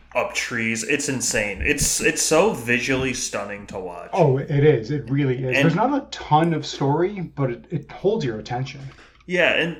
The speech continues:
Speaker 1: that's the thing with the martial arts films. It's less focus on story and more what they can do visually.
Speaker 2: Yes.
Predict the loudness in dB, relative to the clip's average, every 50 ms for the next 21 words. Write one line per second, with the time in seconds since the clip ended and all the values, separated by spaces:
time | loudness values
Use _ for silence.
0 | -2 2 4 4 4 2 0 -2 2 6 6 6 8 6 2 0 0 2 0 2
1 | 2 2 2 0 0 -4 -2 0 -2 -2 -2 -6 -8 -6 -6 -6 -8 -10 -10 -6
2 | -6 -6 -4 -6 -4 0 2 2 2 2 0 0 0 -2 -2 0 -2 -4 -4 -4
3 | -4 -4 -6 -4 -2 0 0 2 2 2 2 2 2 0 -2 -4 -2 -2 0 0
4 | 2 2 2 0 -2 -4 -6 -4 -4 -4 -4 -2 -2 -2 -2 -2 -6 -12 -12 -12
5 | -14 -12 -14 -14 -14 -12 -12 -12 -14 -14 -16 -18 -20 -20 -20 -20 -20 -20 -20 -18
6 | _ -6 -6 -6 -6 -14 -20 -20